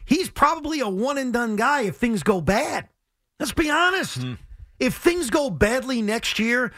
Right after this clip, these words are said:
Speaker 1: with Aaron Rodgers at quarterback, with whoever this
Speaker 2: Well,
Speaker 1: new head coach is,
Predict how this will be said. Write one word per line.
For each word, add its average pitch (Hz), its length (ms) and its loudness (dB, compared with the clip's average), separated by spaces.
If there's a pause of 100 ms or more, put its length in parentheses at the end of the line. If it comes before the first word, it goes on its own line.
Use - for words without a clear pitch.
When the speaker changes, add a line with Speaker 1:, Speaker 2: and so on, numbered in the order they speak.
(120)
Speaker 1:
with 165 160 2
Aaron 214 260 4
Rodgers 214 360 2
at 208 100 0
quarterback, 220 540 2
with 160 100 2
whoever 180 320 2
this 202 160 -2
Speaker 2:
Well, 208 140 4
Speaker 1:
new - 20 2
head 196 160 2
coach 208 300 2
is, 202 280 0